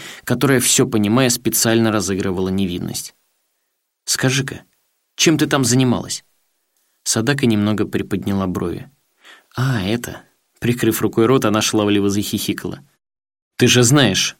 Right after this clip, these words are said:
что я видел всё, что ты делала с учителем Сигимори». В труппе Сигимори всегда величали «учитель»,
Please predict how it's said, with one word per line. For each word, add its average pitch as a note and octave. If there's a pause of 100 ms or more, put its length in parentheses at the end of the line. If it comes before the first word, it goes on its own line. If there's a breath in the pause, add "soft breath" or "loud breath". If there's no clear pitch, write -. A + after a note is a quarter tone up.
(100)
что -
я A#2
видел A#2
всё, -
что A2+
ты A2+
делала A2+
с G#2+
учителем A2+
Сигимори». A#2 (1000 loud breath)
В -
труппе C#3
Сигимори B2
всегда A#2+
величали A#2
«учитель», A2+